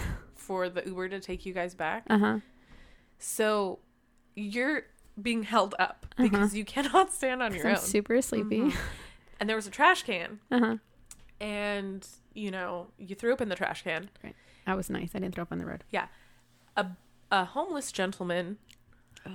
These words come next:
Speaker 2: moseyed on over to the trash can
Speaker 1: Ugh.
Speaker 2: and started, like, digging through stuff.
Speaker 1: Blech.
Speaker 2: And I'm like, "Wow. I guess."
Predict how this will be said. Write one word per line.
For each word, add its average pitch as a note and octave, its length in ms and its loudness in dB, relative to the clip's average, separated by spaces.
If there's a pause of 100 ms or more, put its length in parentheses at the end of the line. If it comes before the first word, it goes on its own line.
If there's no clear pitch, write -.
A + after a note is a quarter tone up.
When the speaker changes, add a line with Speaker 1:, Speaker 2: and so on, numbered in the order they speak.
(100)
Speaker 2:
moseyed G#3+ 460 4
on G#3 200 8
over G3+ 260 2
to G#3 120 -6
the G3 120 -4
trash F3+ 420 2
can F3+ 380 -4
Speaker 1:
Ugh. G3+ 120 -4 (680)
Speaker 2:
and G#3 200 -4
started, G#3+ 380 0
like, G3+ 360 -2
digging F#3+ 400 -2
through G3+ 420 0
stuff. A#3+ 340 4
Speaker 1:
Blech. - 440 -4 (400)
Speaker 2:
And G#3+ 100 -2
I'm A3 100 -2
like, A3+ 220 0 (840)
"Wow. - 220 -12 (960)
I F#3 100 -2
guess." G3 260 -2